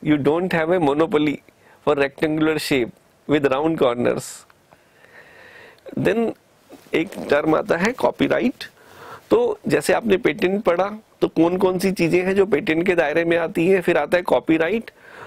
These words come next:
The Indian Copyright Act nineteen fifty-seven governs the system of copyright in India, और ये काफी अमेंडेड हुआ है और अभी लेटेस्ट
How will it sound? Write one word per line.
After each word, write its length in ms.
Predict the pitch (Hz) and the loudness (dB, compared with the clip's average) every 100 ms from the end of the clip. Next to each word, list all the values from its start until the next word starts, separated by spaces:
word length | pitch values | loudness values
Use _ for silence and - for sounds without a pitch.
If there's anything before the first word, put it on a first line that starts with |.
| - | -2
The 100 | 180 - _ 170 | -2 -2 _ -2
Indian 480 | 175 170 196 254 285 - | 0 2 2 2 0 0
Copyright 580 | 156 202 165 170 226 - - 165 | 0 2 2 0 -4 -6 -4 -4
Act 220 | - - 151 | -4 -2 0
nineteen 460 | 147 160 202 233 214 | 2 0 0 0 2
fifty-seven 720 | 160 - 165 160 143 180 262 277 _ _ _ - - _ - - | 0 0 -2 0 0 0 0 -4 _ _ _ -20 -20 _ -8 0
governs 420 | 131 147 196 214 226 | 2 2 0 0 0
the 60 | |
system 460 | 202 170 - 180 196 | 0 -2 0 -2 0
of 140 | 196 - | 0 0
copyright 500 | 151 151 165 156 165 208 | -2 2 2 0 0 -2
in 60 | - 147 | 0 -2
India, 300 | 135 123 - - _ _ _ - - - - - - | 0 0 -2 -6 _ _ _ -20 -20 -20 -20 -12 -2
और 160 | 135 | 0
ये 220 | 143 196 240 _ _ _ - | 0 -2 -4 _ _ _ -4
काफी 320 | 143 - 196 | -2 -2 -2
अमेंडेड 600 | - 143 143 151 170 - - 139 | 0 0 0 0 -2 -8 -6 0
हुआ 200 | 143 156 | 2 2
है 260 | 156 220 294 _ _ - - - - | 0 -2 -6 _ _ -20 -20 -10 -2
और 260 | 135 - - | 0 0 -2
अभी 220 | 139 170 | -2 0
लेटेस्ट 640 | 143 143 - 190 - - | 0 0 -2 -4 -8 -12